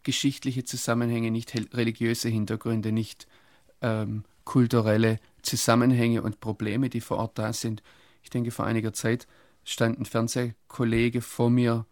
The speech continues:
äh, von einem der großen staatlichen Sender hier in Deutschland,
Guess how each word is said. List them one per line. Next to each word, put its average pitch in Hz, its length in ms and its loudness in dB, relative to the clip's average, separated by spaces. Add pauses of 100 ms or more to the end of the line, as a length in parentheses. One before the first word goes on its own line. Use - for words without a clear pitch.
(440)
äh, 107 240 -4
von - 140 -10
einem 110 200 -4
der 107 100 -6
großen 113 320 -6
staatlichen 110 640 -4 (280)
Sender 117 480 0
hier 110 220 -4
in 101 80 -6
Deutschland, 107 500 -6